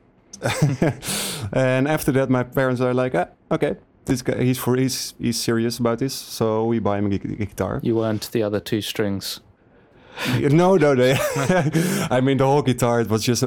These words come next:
Speaker 1: that's why somebody gave it to me. It was a mess. <laughs> Um, so then, uh, I went, uh, and buy, b-, bought my first guitar, and, uh, a month later, I, uh, got into my first band.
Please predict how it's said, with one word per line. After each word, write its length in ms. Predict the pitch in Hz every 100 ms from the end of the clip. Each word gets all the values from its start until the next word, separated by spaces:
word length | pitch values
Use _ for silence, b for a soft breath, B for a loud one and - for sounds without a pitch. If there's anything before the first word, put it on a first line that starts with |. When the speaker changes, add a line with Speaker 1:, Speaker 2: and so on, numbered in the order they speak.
| 127
Speaker 1:
that's 180 | 127 -
why 180 | 120 117
somebody 360 | 131 120 120
gave 320 | 104 110 120
it 80 | 110
to 100 | 110
me. 140 | 107 104
It 80 |
was 180 | 117 123
a 40 | 113
mess. 460 | 98 101 - - 131
<laughs> 60 |
Um, 600 | 113 107 104 104 104 101 - B B _ _ _ - -
so 240 | - 127 123
then, 200 | 139 139
uh, 360 | 123 120 120 123
I 20 |
went, 380 | 123 127 - 120
uh, 280 | 120 120 113
and 160 | 117 104
buy, 160 | 120
b-, 240 | 120 113 117
bought 240 | 117 120
my 100 | 117
first 380 | 95 131 123 -
guitar, 460 | 110 - 117 127 127 B B B B -
and, 440 | 104 107 107 107
uh, 520 | 101 101 98 98 98 98
a 60 |
month 300 | 107 110 110 101
later, 440 | 104 101 101 98
I, 360 | 95 95 95 95
uh, 460 | 92 92 - - - - -
got 160 | 101
into 200 | 101 98
my 140 | 101 95
first 640 | - 101 95 - - 101
band. 360 | 98 104 117